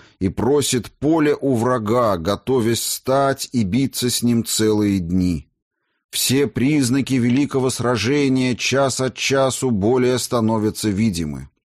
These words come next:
Неприятель, совокупляя силы свои, каждый день с большею дерзостью надвигает. Силы его несметны.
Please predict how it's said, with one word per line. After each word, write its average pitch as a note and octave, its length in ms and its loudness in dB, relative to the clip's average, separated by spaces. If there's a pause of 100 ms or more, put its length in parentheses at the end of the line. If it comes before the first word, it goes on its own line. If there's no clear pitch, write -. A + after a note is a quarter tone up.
(260)
Неприятель, A2 1040 0
совокупляя A#2+ 840 0
силы C3+ 480 0
свои, A#2+ 560 0 (320)
каждый D3 480 0
день C#3+ 420 2
с G#2 100 -2
большею C3+ 600 2
дерзостью A#2+ 760 0
надвигает. F#2+ 920 -2 (320)
Силы B2+ 540 0
его A#2 280 2
несметны. A2+ 880 -2